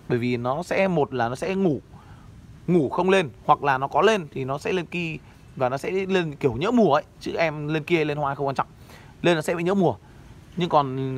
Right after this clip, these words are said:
theo em biết thì, ờ, như, như em hay làm ấy, thì liều lượng mạnh thì nó sẽ ra hoa nhiều hơn, còn liều lượng mà nhẹ thì nó sẽ hay ra ki. Đấy là kinh nghiệm riêng của em. Và muốn ra hoa thì là cắt nước và để nhiều ánh sáng. Còn muốn ra ki nhiều thì cứ để mát và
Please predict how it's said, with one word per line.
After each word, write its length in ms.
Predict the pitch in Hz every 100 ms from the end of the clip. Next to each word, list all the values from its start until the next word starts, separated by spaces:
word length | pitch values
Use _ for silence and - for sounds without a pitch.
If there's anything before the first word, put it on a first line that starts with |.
| 127
theo 160 | 170
em 100 | 165
biết 140 | 185 240
thì, 200 | 208 131
ờ, 120 | 131
như, 220 | 131 160
như 120 | 170 170
em 140 | 160
hay 120 | 175
làm 280 | 156 135 127
ấy, 60 | 139
thì 180 | 143
liều 200 | 135 139
lượng 180 | 135 147
mạnh 120 | 160 -
thì 100 | 127
nó 80 | 123
sẽ 140 | - 156
ra 100 | 156
hoa 180 | 143
nhiều 140 | 139 127
hơn, 140 | 143 - - - -
còn 120 | 123
liều 140 | 127 123
lượng 160 | 147 120
mà 120 | 113
nhẹ 200 | 120 143 -
thì 80 | 113
nó 120 | 117
sẽ 260 | 123 - 160
hay 120 | 147
ra 80 | 143
ki. 240 | 131 208 - - - - - - - - - - -
Đấy 120 | 147
là 100 | 208 147
kinh 80 | 170
nghiệm 180 | 175 143
riêng 140 | 156
của 80 | 120
em. 120 | 131 107 - - - - -
Và 160 | 131
muốn 200 | 135 175
ra 100 | 220
hoa 320 | 190 180 156
thì 160 | 131 127
là 200 | 120 110
cắt 160 | - 202
nước 220 | 262 - -
và 280 | 123 113 107
để 240 | 120 101
nhiều 140 | 123
ánh 100 | 123
sáng. 280 | 127 127 135 - - - - - - -
Còn 420 | 127 123 120 117
muốn 140 | 135
ra 60 | 190 156
ki 140 | 185
nhiều 240 | 156 131 113
thì 80 |
cứ 80 | 131
để 100 | 147
mát 260 | 123 190 196
và 540 | - 123 117 110 110